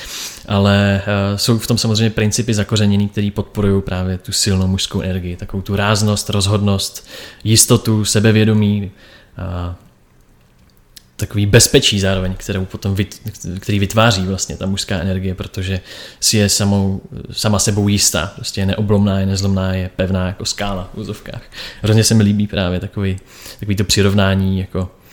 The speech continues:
eh, toho majáku třeba, toho moře, jo, nebo toho větru a té skály. Takže, eh, jedno bez druhého úplně, úplně asi nedává smysl nějakým způsobem, eh, na těch, na těch jako principových záležitostech, protože proč byste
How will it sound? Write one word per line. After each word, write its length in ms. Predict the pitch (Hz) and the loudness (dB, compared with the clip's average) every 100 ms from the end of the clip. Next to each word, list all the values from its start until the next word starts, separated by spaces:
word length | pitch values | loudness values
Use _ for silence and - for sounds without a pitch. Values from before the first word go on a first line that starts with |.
| - - - - - | -20 -20 -20 -16 -8
eh, 300 | 90 87 90 | -6 -4 -2
toho 160 | 104 | 0
majáku 420 | 101 101 110 110 107 | 4 6 6 4 0
třeba, 340 | - 101 98 | 0 0 0
toho 200 | 101 101 | 0 2
moře, 340 | 101 107 95 85 - | 4 4 2 -2 -10
jo, 240 | - 92 92 | -10 -6 -6
nebo 460 | 92 92 90 87 - - - | -4 -2 -2 -4 -8 -20 -6
toho 200 | 98 98 | 0 2
větru 480 | 107 107 113 101 101 | 4 4 2 2 0
a 60 | |
té 140 | 95 101 | 0 -2
skály. 480 | - 101 101 101 95 - - - - - - - - - - _ - | 0 0 0 0 -4 -12 -20 -18 -18 -18 -20 -20 -20 -20 -20 _ -6
Takže, 340 | 98 98 95 - | 0 2 0 0
eh, 400 | 104 98 95 92 - - - - | 0 2 2 -2 -6 -16 -14 -2
jedno 240 | 110 113 | 2 4
bez 180 | 110 110 | 4 4
druhého 500 | 110 113 113 110 107 - - - - | 4 4 6 6 2 -2 -14 -14 -12
úplně, 400 | - 117 107 107 | -2 2 2 2
úplně 340 | 113 113 110 | 0 0 2
asi 180 | - 117 | 2 2
nedává 420 | 104 107 113 107 | 2 2 2 0
smysl 500 | - 107 - 117 113 113 | -2 -2 -2 -2 -2 -4
nějakým 340 | 107 107 113 | -8 -6 -8
způsobem, 580 | - - - 110 110 110 107 | -8 -8 -2 0 0 -2 -6
eh, 340 | 98 90 95 - - 123 - - | -6 -6 -8 -12 -20 -20 -16 -8
na 200 | 95 90 | -6 -6
těch, 260 | - 92 - | -8 -12 -10
na 80 | 92 | -12
těch 260 | - - | -10 -12
jako 180 | - - | -12 -10
principových 760 | 98 95 - - 95 98 - 107 | -4 -4 -4 -6 -4 -4 -4 -4
záležitostech, 640 | 95 95 98 101 - 98 | -2 -2 -4 -6 -6 -8
protože 240 | - 98 92 | -4 -4 -4
proč 220 | - 98 | -6 -6
byste 420 | 98 - 101 95 | -6 -4 -2 -4